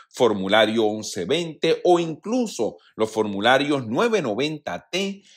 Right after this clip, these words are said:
para los años dos mil veinte y dos mil veintiuno. Tienen que tener esto muy en cuenta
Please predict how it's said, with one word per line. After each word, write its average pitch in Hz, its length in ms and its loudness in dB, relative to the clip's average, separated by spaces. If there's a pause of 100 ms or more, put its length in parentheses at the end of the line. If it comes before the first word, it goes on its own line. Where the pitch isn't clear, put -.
(180)
para 202 280 4
los 190 360 -2
años 226 300 2
dos 147 160 -2
mil 151 220 -2
veinte 180 340 -4
y 170 40 -6
dos 123 200 -2
mil 156 220 -6
veintiuno. 151 1000 -6
Tienen 208 440 -4
que - 100 -6
tener 120 320 -4
esto 139 320 -4
muy 123 380 -4
en 220 160 -8
cuenta 101 580 -4